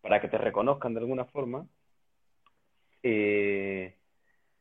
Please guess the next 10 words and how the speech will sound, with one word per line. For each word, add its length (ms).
Y, 280
y 300
eso, 540
para 200
nosotros 540
mismos, 460
hoy 140
en 120
día 160
está 200